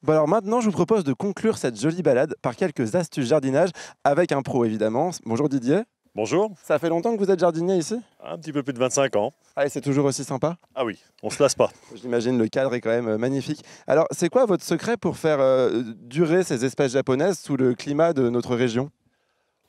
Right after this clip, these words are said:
Speaker 2: Il n'y a pas de secret particulier puisque, euh, les variations climatiques sont assez semblables à celles du Japon et donc les espèces japonaises s'implantent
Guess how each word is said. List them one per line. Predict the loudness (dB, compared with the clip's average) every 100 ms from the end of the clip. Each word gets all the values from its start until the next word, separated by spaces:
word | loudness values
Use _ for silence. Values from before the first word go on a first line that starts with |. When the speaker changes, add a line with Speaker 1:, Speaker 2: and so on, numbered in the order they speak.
| -2
Speaker 2:
Il |
n'y |
a |
pas | 2
de | 2
secret | 2 2 2
particulier | 0 -2 -4 0 -2
puisque, | -2 -4 2
euh, | 2 0 -2 -2
les | 0 0
variations | 2 4 2 0
climatiques | 0 2 2 0 -4
sont | -2 -2 0
assez | -2 -2
semblables | -2 -2 0 2 2
à | 0
celles | -2 -4
du | -2
Japon | -2 -2 -2
et |
donc | -2 -4
les | -6 -6
espèces | -4 -2
japonaises | 0 -2 -2 -4
s'implantent | -6 -6 -6 -8